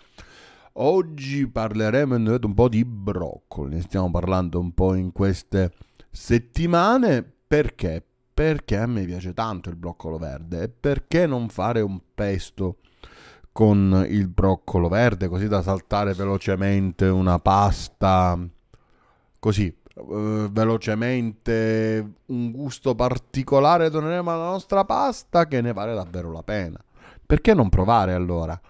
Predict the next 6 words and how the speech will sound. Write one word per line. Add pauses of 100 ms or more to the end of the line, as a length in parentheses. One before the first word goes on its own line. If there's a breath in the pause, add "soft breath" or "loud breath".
(360 soft breath)
Allora,
prendiamo (100)
i
nostri
broccoli
verdi,